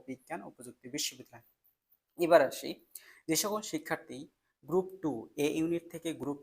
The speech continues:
টু আর্কিটেকচার ডিপার্টমেন্টে মুক্ত হস্ত অঙ্কন যে তিরিশ মার্কের পরীক্ষা অনুষ্ঠিত হবে অতিরিক্ত, সে সকল শিক্ষার্থীদের কোনো জেলায় ভর্তি পরীক্ষা অনুষ্ঠিত হবে,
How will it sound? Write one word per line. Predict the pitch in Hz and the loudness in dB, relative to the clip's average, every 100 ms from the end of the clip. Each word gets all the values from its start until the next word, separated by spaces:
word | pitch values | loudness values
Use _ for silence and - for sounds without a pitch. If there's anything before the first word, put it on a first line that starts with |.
| - | -12
টু | 131 120 143 _ - | -12 -12 -12 _ 6
আর্কিটেকচার | 123 139 151 160 - - - 151 | 6 6 -4 -8 -8 -4 -2 -4
ডিপার্টমেন্টে | 147 143 - 143 143 147 147 | -4 -10 -8 -10 -8 -6 -6
মুক্ত | 135 - 139 | -8 -8 -10
হস্ত | 131 - | -8 -8
অঙ্কন | 127 - 131 | -10 -10 -8
যে | 131 | -8
তিরিশ | 135 127 - | -10 -10 -8
মার্কের | 135 - 135 | -10 -10 -12
পরীক্ষা | 127 120 - 131 - - | -10 -10 -2 0 0 -8
অনুষ্ঠিত | 131 123 143 156 | -12 -12 -6 -2
হবে | 160 120 | -2 -4
অতিরিক্ত, | 127 - 156 - - - - - - | -10 -8 -6 -8 -12 -14 -16 -20 -8
সে | 160 | -6
সকল | - 185 202 | -4 -6 -6
শিক্ষার্থীদের | - 185 - 160 127 113 - _ _ | -6 -6 -4 -6 -8 -16 -18 _ _
কোনো | - 165 185 | 0 2 2
জেলায় | 165 160 170 | 0 0 0
ভর্তি | 147 139 151 | 0 -4 -6
পরীক্ষা | 139 139 151 | -10 -8 -8
অনুষ্ঠিত | 131 - 147 | -8 -6 -4
হবে, | 143 | -4